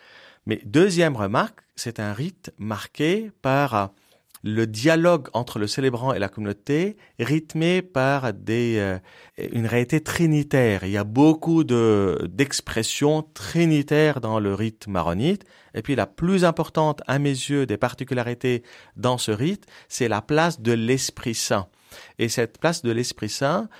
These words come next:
fait que toute la communauté le reçoit et c'est celui qui consacre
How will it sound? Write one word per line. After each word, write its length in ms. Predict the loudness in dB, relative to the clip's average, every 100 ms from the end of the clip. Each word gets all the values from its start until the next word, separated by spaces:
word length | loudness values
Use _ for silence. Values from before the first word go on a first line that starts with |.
| _
fait 220 | -6 -4
que 320 | -2 -4 -6 -6
toute 220 | -4 0
la 120 | -2
communauté 640 | 0 -2 -2 -2 -2 -2 -2
le 120 | -4
reçoit 600 | -2 -6 -2 0 0 -4 -16 -20 _
et 60 | -6
c'est 180 | -2 -4
celui 720 | -2 -2 -2 -2 -2 -2 -6 -8
qui 380 | -4 -2 -4 -10 _
consacre 960 | -4 -2 -2 -2 0 -2 -6 -8 -8